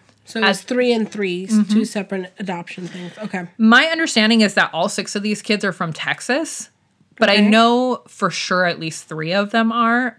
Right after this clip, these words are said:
Speaker 2: but I'm almost positive it's all six. And the reason I know this is because they said at this point, fifty percent of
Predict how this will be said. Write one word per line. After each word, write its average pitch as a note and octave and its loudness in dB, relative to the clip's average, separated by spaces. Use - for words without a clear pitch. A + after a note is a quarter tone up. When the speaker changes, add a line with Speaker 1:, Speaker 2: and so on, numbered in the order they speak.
Speaker 2:
but E3+ -8
I'm F#3+ -6
almost G3+ -4
positive E3+ -6
it's F3 -8
all E3 -6
six. - -8
And G#3+ 4
the G#3+ 6
reason B3+ 2
I A#3 4
know F#3 -2
this G#3 0
is F#3+ -6
because G3 -8
they G3 -4
said F3+ 0
at D#3+ -4
this G#3 -4
point, A#3 -4
fifty A#3 -2
percent G3+ -2
of E3+ -2